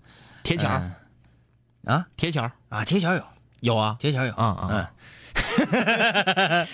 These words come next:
Speaker 2: 呃，摸摸滚球球说，我家私房菜应该就是我妈做的浇汁儿鱼。对，浇汁儿。
Speaker 1: 嗯。
Speaker 2: 哎，鱼炸完了，整完了得了之后，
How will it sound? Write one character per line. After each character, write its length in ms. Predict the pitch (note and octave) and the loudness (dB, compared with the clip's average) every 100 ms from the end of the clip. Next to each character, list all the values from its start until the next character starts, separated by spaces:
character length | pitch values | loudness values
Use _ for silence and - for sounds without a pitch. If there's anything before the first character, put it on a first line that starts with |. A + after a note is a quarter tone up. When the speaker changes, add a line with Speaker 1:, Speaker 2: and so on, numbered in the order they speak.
| - G3+ F#3 | -8 -8 -2
Speaker 2:
呃， 160 | A#2 A#2+ | 0 2
摸 140 | E3 | 2
摸 100 | D#3 | 0
滚 140 | A#2+ | 0
球 140 | G2 B2 | 2 2
球 180 | G2 G2 | 2 2
说， 140 | G2+ | 2
我 100 | E2+ | 2
家 140 | G#2+ | 0
私 180 | A2+ A#2 | 0 0
房 140 | G2+ G2+ | 0 2
菜 240 | A2+ C2+ | 0 -2
应 300 | F#2 G#2+ G#2 | 0 2 2
该 300 | G2 F#2 F#2 | 2 2 0
就 200 | F2+ F#2+ | 0 -2
是 200 | E2+ F#2 | 0 0
我 200 | F2 B1+ | 0 -2
妈 260 | D#2 A#2+ C3 | 0 0 0
做 200 | C3+ G2 | -2 -2
的 160 | E2 D#2 | -2 -2
浇 240 | F3 F#3 | 0 2
汁 100 | F3+ | 2
儿 60 | F#3+ | 2
鱼。 240 | C3 D3+ - | 2 -2 -6
对， 180 | - - | -12 -8
浇 260 | - A#2+ A#2+ | 0 2 4
汁 100 | A#2 | 4
儿。 200 | A2 A2 _ - | 2 0 _ 2
Speaker 1:
嗯。 220 | C3+ G2+ - | 2 2 -2
Speaker 2:
哎， 180 | G#2+ G#2+ | -6 -4
鱼 300 | G#2+ B2+ - - | -2 0 -2 -6
炸 120 | C3 - C#3+ | -10 -4 -2
完 160 | B2+ | 2
了， 160 | C3+ C3 | 2 0
整 160 | B2 | -2
完 140 | A2+ C3+ | 0 0
了 60 | |
得 120 | B2 A#2+ | 2 2
了 140 | C#3+ | 2
之 100 | C3+ | 2
后， 180 | D#3+ | 0